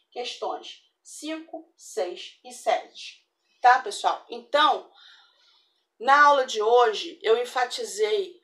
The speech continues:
o seguinte, o processo histórico no segundo reinado, tá? Por que a monarquia caiu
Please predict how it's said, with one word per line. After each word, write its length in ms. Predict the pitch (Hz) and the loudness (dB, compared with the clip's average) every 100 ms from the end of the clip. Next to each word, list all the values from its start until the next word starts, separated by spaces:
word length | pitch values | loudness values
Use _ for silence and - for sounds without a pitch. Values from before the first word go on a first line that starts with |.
| - | -16
o 80 | 226 | -12
seguinte, 1000 | - 254 - 208 185 175 - - - - | -10 -12 -10 -10 -8 -8 -10 -12 -16 -8
o 140 | 214 | -6
processo 760 | 214 240 220 - 233 233 277 - | 0 0 0 -2 0 2 2 -2
histórico 680 | 320 - - 214 220 220 - | -8 -8 -6 -2 0 -2 -4
no 120 | 247 | -10
segundo 520 | - - 185 220 226 | -10 -12 -8 -8 -8
reinado, 840 | 226 240 269 240 208 208 175 160 - _ | -10 -10 -6 -2 0 0 -4 -14 -20 _
tá? 500 | 190 190 240 - - _ _ | -2 2 2 0 -8 _ _
Por 240 | - - - | -8 -8 -8
que 380 | - 240 240 - | -6 0 0 0
a 100 | 240 | -2
monarquia 580 | 247 254 254 - 233 240 | -2 -4 -6 -10 -8 -6
caiu 680 | 277 262 233 233 202 - | 0 -2 -2 -8 -10 -12